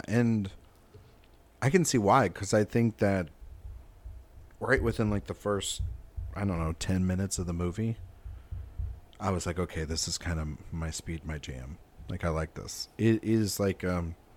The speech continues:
you remember that movie, uh, a couple of years ago with Ben Stiller and Vince Vaughn and, uh, Jonah Hill?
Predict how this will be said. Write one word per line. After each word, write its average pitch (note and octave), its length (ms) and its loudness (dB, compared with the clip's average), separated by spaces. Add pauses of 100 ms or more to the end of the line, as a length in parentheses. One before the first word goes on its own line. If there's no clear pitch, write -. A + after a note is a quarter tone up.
(1040)
you E3 100 8
remember C4+ 160 12
that C#4+ 140 12
movie, E3 360 12
uh, B2 300 10 (420)
a A#2 40 0
couple C#3 400 4
of C3+ 80 8
years C3 340 6
ago B2+ 320 6
with A#2 300 2
Ben G#2+ 200 4
Stiller G#2 540 6
and F2+ 180 4
Vince F2+ 300 0
Vaughn F2+ 640 2
and, F2 720 0
uh, E2+ 380 -2
Jonah F#2 340 2
Hill? F2 400 -2